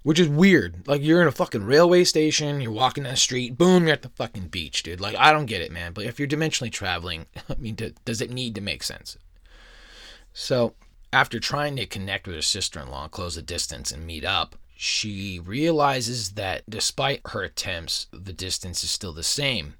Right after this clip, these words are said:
It's kinda like those dreams where you're trying to get somewhere and you fucking don't. That's exactly the way it was. So naturally, being fucking discouraged and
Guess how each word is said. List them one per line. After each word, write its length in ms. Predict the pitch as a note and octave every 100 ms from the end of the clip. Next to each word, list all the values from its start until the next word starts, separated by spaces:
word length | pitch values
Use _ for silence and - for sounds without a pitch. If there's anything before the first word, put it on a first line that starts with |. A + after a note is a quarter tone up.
| - - -
It's 80 | -
kinda 160 | F#2+
like 140 | F#2+ F2+
those 180 | F2 D#2
dreams 460 | F#2 F2+ F2+ F2+
where 80 | E2+
you're 80 | D#2+
trying 280 | A2 F#2+ E2+
to 60 |
get 200 | C#2+ G2+
somewhere 640 | - G#2 G#2 G#2+ G#2+ G#2+ - -
and 140 | D#2+
you 60 | D#2
fucking 380 | - G#2 - F2
don't. 340 | F#2+ G#2+ A#2 - - - - - - - - - - -
That's 140 | G#2
exactly 400 | F#2 E2+ D#2 -
the 80 | D2
way 80 | C2
it 80 | C2
was. 260 | C2 C2+ - - - - - - - - -
So 420 | - A#2+ A#2 G#2+
naturally, 800 | A2 A#2 B2+ B2+ - F2 D#2+ G#2 B2 - - - - - -
being 380 | G#2 F#2+ F#2+ F2+ - _
fucking 460 | - - E2 - F2
discouraged 760 | E2+ - - F#2+ G2 F#2+ F#2+
and 120 | E2